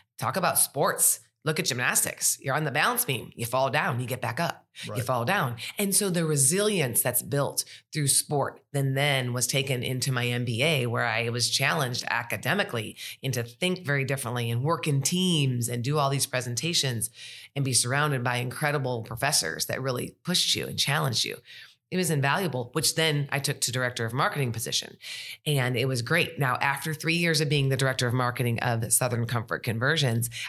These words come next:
Speaker 1: I had a small eight-month stint with a startup company called M C M Technology that was in the point of sale software solutions business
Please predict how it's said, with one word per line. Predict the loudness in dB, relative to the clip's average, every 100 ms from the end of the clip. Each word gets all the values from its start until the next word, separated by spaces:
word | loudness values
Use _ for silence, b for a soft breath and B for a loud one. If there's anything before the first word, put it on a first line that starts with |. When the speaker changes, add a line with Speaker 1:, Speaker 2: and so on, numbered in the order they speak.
| -4
Speaker 1:
I | 0 2 2 2
had | 2
a | 2
small | 2 4 4 4 4 2 2
eight-month | 0 0 -2 0
stint | 2 2 0
with | 0
a |
startup | 0 0 0 -2
company | -2 -2 0 0
called | 0 -2 0
M | 0
C | 2 2
M | 2
Technology | 2 0 0 2 2 0 -2 B B B -2
that | 0
was | 2
in | 0
the |
point | -2 0 0
of | 2
sale | 4 4 4 2 2
software | 2 2 0 0 2
solutions | 2 2 2 2 2 0 -2 _ -2
business | 0 2 -2